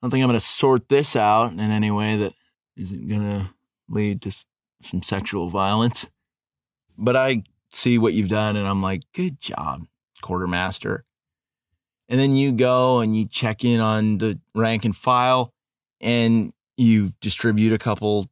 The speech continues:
tuna subs and hand out the Fritos, not just all willy-nilly. You give Fritos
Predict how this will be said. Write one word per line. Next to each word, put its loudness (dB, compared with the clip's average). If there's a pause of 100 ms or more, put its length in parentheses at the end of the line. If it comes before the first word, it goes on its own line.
(160)
tuna 2
subs 0
and -2 (400)
hand 0
out -2
the -6
Fritos, 0
not -2 (760)
just -12
all 0
willy-nilly. 2
You -2
give -2
Fritos -2